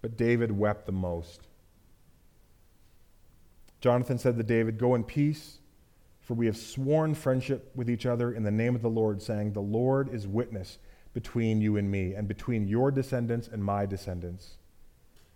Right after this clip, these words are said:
And then David left, and Jonathan went back to the town. Notice something about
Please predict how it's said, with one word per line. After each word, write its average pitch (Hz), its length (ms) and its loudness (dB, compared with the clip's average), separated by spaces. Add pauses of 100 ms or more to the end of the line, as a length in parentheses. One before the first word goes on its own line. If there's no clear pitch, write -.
(260)
And 95 140 -4
then 123 180 6
David 113 300 4
left, 90 400 -4 (1160)
and 107 140 0
Jonathan 101 420 0
went 104 160 -6
back 92 360 -4 (720)
to 101 100 -10
the 92 80 -4
town. 82 280 -10 (4000)
Notice 143 340 4
something 113 340 0
about 110 420 4